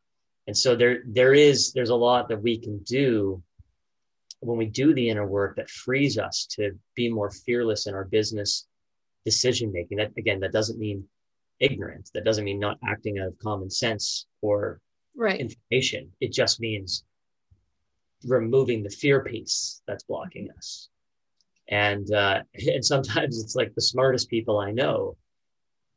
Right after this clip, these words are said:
Speaker 1: they get so far into their heads about whether they should do these businesses, which they would be wildly successful at, that it's like,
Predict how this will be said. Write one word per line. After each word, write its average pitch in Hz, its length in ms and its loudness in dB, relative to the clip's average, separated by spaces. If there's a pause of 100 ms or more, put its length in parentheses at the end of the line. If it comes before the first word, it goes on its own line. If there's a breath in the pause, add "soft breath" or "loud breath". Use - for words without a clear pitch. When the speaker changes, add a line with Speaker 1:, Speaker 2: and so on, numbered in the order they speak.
(120)
Speaker 1:
they 117 200 0
get 127 220 4
so 151 360 6
far 131 340 6
into 123 240 2
their 123 220 4
heads 123 260 4
about 107 420 2 (380)
whether 120 300 4
they 113 160 6
should 107 200 -6
do 117 160 0
these 107 160 -2
businesses, 120 720 -2
which - 200 -6
they 98 100 -6
would 98 180 -6
be 98 220 -10 (120)
wildly 110 380 2
successful - 680 -8
at, - 120 -12 (100)
that 98 120 -10
it's - 160 -14
like, 87 120 -18